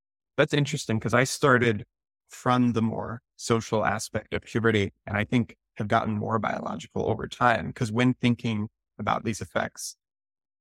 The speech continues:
how to disentangle, like, something that might exist across species that you might have a mechanistic hormonal explanation for, an evolutionary theory of why this change is happening.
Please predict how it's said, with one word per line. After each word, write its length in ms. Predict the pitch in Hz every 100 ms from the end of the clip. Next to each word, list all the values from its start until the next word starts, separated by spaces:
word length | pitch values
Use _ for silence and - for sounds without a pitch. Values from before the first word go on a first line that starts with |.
| _ _ _ _
how 500 | - 127 131 127 120 -
to 400 | - 123 113 110 _ _ _
disentangle, 840 | 123 - 113 - 113 107 107 107 - _ _ _ _ _
like, 180 | 101 -
something 440 | - 139 131 139 120
that 160 | 110 - -
might 240 | 113 120
exist 360 | 113 - 101 -
across 280 | - 107
species 540 | - 123 113 113 104 101
that 120 | -
you 120 | 107
might 200 | 107 110
have 300 | - 107 107 -
a 200 | 101 80 - _ _ _ _ -
mechanistic 580 | 117 - 117 - 110
hormonal 500 | - 117 113 127 127
explanation 640 | 107 - - 110 110 - 110
for, 300 | - 104 -
an 80 | -
evolutionary 600 | - 87 110 - - -
theory 300 | - - -
of 80 | -
why 180 | 98 -
this 180 | - -
change 260 | 113 117
is 120 | 107
happening. 480 | - - - - -